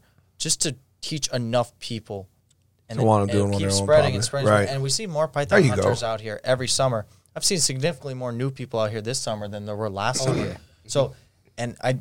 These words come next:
Speaker 1: I've, God, we have, like, eight or nine friends at this point that we've taught how to python hunt and co-, go out on their own now. I think if we started a big,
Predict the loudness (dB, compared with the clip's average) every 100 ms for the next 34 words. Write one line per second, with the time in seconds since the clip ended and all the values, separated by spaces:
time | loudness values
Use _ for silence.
0 | -4 -4 -4 -8 _ _ _ _ _ _
1 | -8 -6 -4 0 -2 -2 -4 -6 _ _
2 | _ _ _ _ _ _ _ -6 -2 0
3 | 0 0 2 2 2 -2 -4 -4 -6 -6
4 | -6 -8 -8 0 2 2 -4 -4 -2 -4
5 | -4 -4 -6 -8 -10 -8 -2 2 4 2
6 | 2 2 2 0 -4 -8 _ _ _ _
7 | _ _ _ _ _ _ _ _ _ _
8 | -6 0 0 0 -6 -8 -6 -4 -4 -6
9 | -12 _ -8 2 8 8 8 0 -8 -12
10 | -4 -4 -4